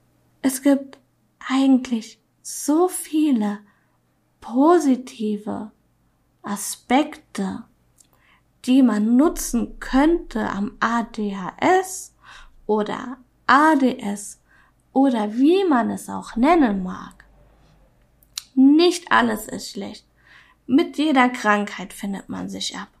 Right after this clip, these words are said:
Mit jeder Problematik findet man sich ab. Und man findet in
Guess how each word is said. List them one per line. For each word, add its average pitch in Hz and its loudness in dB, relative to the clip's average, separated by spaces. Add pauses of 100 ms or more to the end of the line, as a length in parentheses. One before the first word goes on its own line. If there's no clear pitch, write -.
(400)
Mit 240 -4
jeder 311 4
Problematik 202 -2
findet 202 -8
man 180 -6
sich 185 -12
ab. 202 -14 (500)
Und 226 -4
man 214 2
findet 254 2
in 220 -8